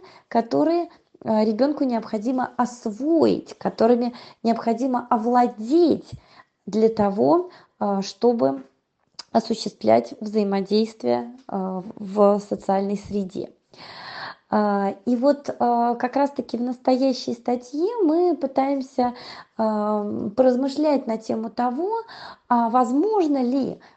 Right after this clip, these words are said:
рассматривать, э, систему социальных ролей, а, сложившуюся в определенном обществе, в определенной ку-, культуре,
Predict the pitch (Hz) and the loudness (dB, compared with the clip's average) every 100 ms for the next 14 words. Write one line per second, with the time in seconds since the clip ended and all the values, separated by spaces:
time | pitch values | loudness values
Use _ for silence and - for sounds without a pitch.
0 | - 220 226 - 269 233 - 196 185 180 | -2 -2 -2 -2 2 2 0 -2 -2 -2
1 | - - 208 202 196 196 196 190 220 - | -6 -4 0 2 2 0 -2 -4 -10 0
2 | 254 214 202 202 - 208 185 175 170 214 | 2 2 -4 -8 -2 2 2 0 -6 -2
3 | 226 277 381 466 - - - _ _ _ | 0 2 4 2 0 -18 -20 _ _ _
4 | 240 240 233 233 226 226 220 233 226 220 | -2 0 -2 -2 -2 -2 0 2 2 0
5 | 220 208 - 202 202 196 196 185 185 180 | -2 -6 -6 -8 -8 -6 -4 -4 -4 -4
6 | 202 349 359 - 247 226 202 185 190 185 | 0 0 0 -6 -6 -4 -6 -4 -6 -6
7 | 180 196 - - 208 - 311 370 339 | -6 -8 -6 -2 -2 0 2 2 2